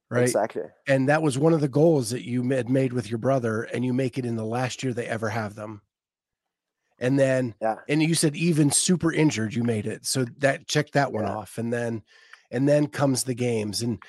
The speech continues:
Speaker 1: twenty twenty, you had to feel so frustrated with the way everything was going and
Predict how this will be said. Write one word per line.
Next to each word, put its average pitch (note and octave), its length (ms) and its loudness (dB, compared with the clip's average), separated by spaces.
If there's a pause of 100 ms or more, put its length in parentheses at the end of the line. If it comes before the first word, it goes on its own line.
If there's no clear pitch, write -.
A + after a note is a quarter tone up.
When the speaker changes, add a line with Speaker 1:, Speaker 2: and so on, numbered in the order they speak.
(160)
Speaker 1:
twenty F#3+ 260 6
twenty, E3+ 300 4
you D3 80 8
had C#3+ 100 4
to C3 60 0
feel C#3 240 2
so D3+ 300 2
frustrated A#2 760 -2 (380)
with C3 220 -2
the C#3+ 80 -2
way C3 200 -2
everything C3 360 -2
was A#2 140 -4
going A#2+ 600 0
and A2+ 340 -4